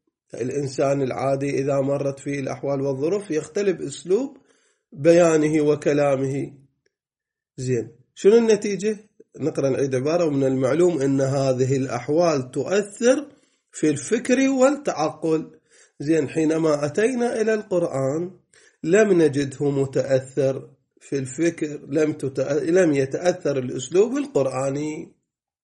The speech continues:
ونطاق الآيات، فنعرف أن هذه الظروف لم تؤثر بالأسلوب. إذن شنو نفهم؟ نفهم اللازم، وهو أن هذا القرآن لازم عقلي، أن هذا القرآن نزل من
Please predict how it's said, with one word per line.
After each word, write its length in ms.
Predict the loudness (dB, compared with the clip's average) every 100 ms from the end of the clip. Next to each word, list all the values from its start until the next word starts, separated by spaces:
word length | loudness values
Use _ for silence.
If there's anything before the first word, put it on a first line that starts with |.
| _ _ _ -4
ونطاق 540 | -2 0 0 0 -2
الآيات، 640 | -2 -4 -6 -8 -10 -16 _ _ -20 _
فنعرف 600 | 0 2 2 0 -4 -6 _ _ _ 0
أن 200 | 2 2
هذه 240 | 0 0
الظروف 460 | 0 0 0 -2 0
لم 260 | 0 2
تؤثر 500 | 0 -2 -4 -4 -6
بالأسلوب. 640 | -4 -6 -6 -6 -6 -6 -8 -20 _ _
إذن 280 | -2 2 2
شنو 280 | 2 2 2
نفهم؟ 460 | 2 0 2 4 2
نفهم 340 | 0 0 2
اللازم، 560 | 2 4 4 0 -4 -4
وهو 280 | -2 0
أن 220 | 0 0 -2
هذا 280 | -2 -2
القرآن 640 | -4 -4 -4 -4 -4 -2 -2
لازم 360 | -2 -2 -4
عقلي، 480 | -6 -8 -4 -4 -4
أن 160 | -4 -6
هذا 340 | -4 -4 -4
القرآن 580 | -6 -4 -4 -2 -4 -4
نزل 320 | -4 -4 -2
من 240 | -2 -2